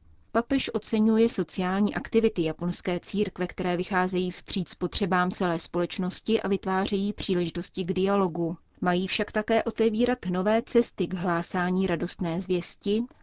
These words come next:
a zvát lidi, kterým sloužíme, k setkání s Ježíšem Kristem, vyzývá svatý otec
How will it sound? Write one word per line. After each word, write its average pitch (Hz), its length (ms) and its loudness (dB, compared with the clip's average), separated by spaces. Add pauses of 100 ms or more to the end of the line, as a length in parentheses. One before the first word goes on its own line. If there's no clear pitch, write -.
(140)
a 226 100 4
zvát 240 340 2
lidi, 208 260 0
kterým 170 340 -2
sloužíme, 185 720 0 (280)
k - 60 -12
setkání 190 640 0
s - 120 -2
Ježíšem 180 460 0
Kristem, 170 640 -2 (100)
vyzývá 226 480 2
svatý 180 400 -4
otec - 460 -2